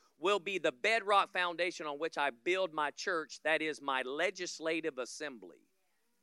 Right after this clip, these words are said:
Remember, you're an ambassador for Christ. In essence, the church is in the legislative assembly. It is the embassy of God's kingdom on this earth. We're not of this world.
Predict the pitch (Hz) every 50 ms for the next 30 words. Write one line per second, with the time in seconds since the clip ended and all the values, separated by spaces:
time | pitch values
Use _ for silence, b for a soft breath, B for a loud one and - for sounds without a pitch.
0 | _ _ _ _ _ _ _ _ _ _ _ _ _ _ _ _ _ _ _ _
1 | _ _ _ _ _ _ _ _ _ _ _ _ _ _ _ _ _ - 123 147
2 | 180 190 175 165 156 160 170 165 160 156 135 143 143 147 151 - - 170 185 180
3 | - 202 185 _ 202 180 170 165 165 180 185 _ _ _ _ _ _ _ _ _
4 | _ _ _ _ _ _ _ _ 117 120 135 147 143 - 165 156 - - 151 151
5 | - - 180 180 180 165 - 170 156 131 139 147 139 143 143 156 165 160 165 160
6 | - - 160 170 165 156 135 143 143 - 170 165 160 156 160 151 147 151 147 147
7 | 151 156 143 127 123 139 139 139 139 151 151 156 151 151 135 - - - 104 _
8 | _ _ _ _ _ _ _ _ _ _ _ _ _ _ - 120 117 - 127 120
9 | 117 110 - - - 127 120 113 104 98 98 90 104 104 101 101 101 95 - 95
10 | 87 73 _ _ _ _ _ _ _ _ _ _ - 147 170 185 180 180 180 185
11 | 196 208 160 147 120 - - 98 92 - -